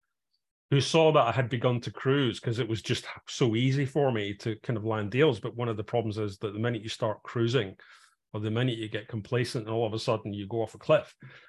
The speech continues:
And so he gave me a right good kick in the arse when I was in my early twenties about the importance of not being complacent,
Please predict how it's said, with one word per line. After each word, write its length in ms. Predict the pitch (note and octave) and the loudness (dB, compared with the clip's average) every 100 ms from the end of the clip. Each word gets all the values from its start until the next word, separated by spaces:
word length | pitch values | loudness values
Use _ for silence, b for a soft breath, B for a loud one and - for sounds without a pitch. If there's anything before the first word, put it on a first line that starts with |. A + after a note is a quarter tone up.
| B | B
And 100 | B2+ | -4
so 100 | C3+ | 2
he 120 | C#3 | 2
gave 140 | G#3 G#3 | 2 2
me 60 | |
a 60 | F3+ | 2
right 240 | D3+ F3 | 2 0
good 220 | - D#3+ - | -2 -2 -2
kick 240 | D3+ - | -6 -2
in 80 | C3 | 0
the 80 | A#2 | 2
arse 360 | A2 G#2 G2+ | 2 0 -4
when 120 | B2 | -6
I 60 | A2+ | -4
was 160 | A2 G#2+ | -4 -4
in 80 | A2+ | -4
my 100 | A2 | -2
early 240 | A#2+ A#2 | 0 -2
twenties 560 | G2+ A#2+ A2 A2+ A#2+ A2 | -4 -4 -4 -4 -6 -4
about 260 | G#2 A2 | -6 -6
the 100 | A2+ | -6
importance 520 | G#2+ - C3 A2 A2 | -6 -4 -4 -4 -6
of 100 | A#2 | -6
not 240 | G#2+ A2+ - | -4 -4 -4
being 180 | A2 G#2 | -6 -6
complacent, 640 | - G2+ A2 G2 - G2 | -8 -10 -8 -8 -10 -14